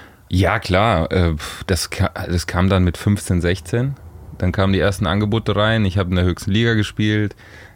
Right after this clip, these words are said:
ähm, war viel unterwegs im Fußball und, ähm, dann macht man sich schon Gedanken, ey, das könnte ja vielleicht so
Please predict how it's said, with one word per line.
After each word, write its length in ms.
ähm, 1000
war 180
viel 220
unterwegs 480
im 100
Fußball 460
und, 340
ähm, 300
dann 100
macht 220
man 100
sich 140
schon 160
Gedanken, 420
ey, 280
das 180
könnte 240
ja 100
vielleicht 380
so 160